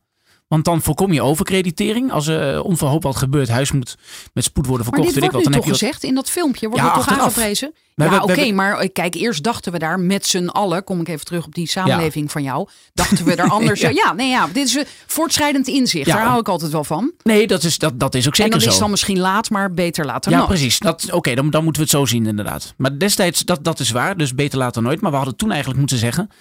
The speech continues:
Speaker 1: van, "Het is beter voor jou, huizenkoper."
Speaker 2: Nee, oké, maar dat is allemaal gebeurd. Maar
Speaker 1: Ja,
Speaker 2: vanaf
Speaker 1: maar
Speaker 2: nu
Speaker 1: die, die
Speaker 2: wordt dat
Speaker 1: bank
Speaker 2: dus
Speaker 1: die
Speaker 2: wel
Speaker 1: denkt dus,
Speaker 2: gezegd.
Speaker 1: ja, dat wordt nu wel gezegd, maar die bank die denkt dus, en dat is belangrijk om te weten,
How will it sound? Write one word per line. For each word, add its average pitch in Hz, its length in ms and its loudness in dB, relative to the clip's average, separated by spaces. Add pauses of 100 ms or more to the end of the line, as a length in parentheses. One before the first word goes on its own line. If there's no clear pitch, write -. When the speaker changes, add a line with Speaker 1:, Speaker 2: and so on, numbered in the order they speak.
(180)
Speaker 1:
van, 135 160 0
"Het 135 160 2
is 113 140 0
beter 139 300 0
voor 143 160 0
jou, 131 320 0
huizenkoper." 120 640 0
Speaker 2:
Nee, 247 220 0
oké, 185 240 0
maar 240 200 0
dat 330 180 -2
is 294 100 -2
allemaal 233 180 0
gebeurd. 233 440 -2
Maar 156 120 4
Speaker 1:
Ja, - 80 0
Speaker 2:
vanaf 113 220 0
Speaker 1:
maar - 80 4
Speaker 2:
nu - 60 4
Speaker 1:
die, 151 100 4
die 147 60 2
Speaker 2:
wordt 139 140 4
dat 214 100 4
Speaker 1:
bank - 80 2
Speaker 2:
dus 190 100 2
Speaker 1:
die 185 80 2
Speaker 2:
wel - 80 4
Speaker 1:
denkt 185 160 0
dus, 214 100 0
Speaker 2:
gezegd. 147 180 2
Speaker 1:
ja, 117 60 -4
dat 151 140 -2
wordt 170 160 0
nu 175 100 2
wel 151 120 0
gezegd, 139 320 -2
maar 156 80 2
die 127 100 0
bank 135 280 0
die 160 100 0
denkt 156 220 0
dus, 127 140 2
en 131 80 4
dat - 160 -2
is 139 60 0
belangrijk 196 380 0
om 156 60 0
te 139 80 2
weten, 160 260 0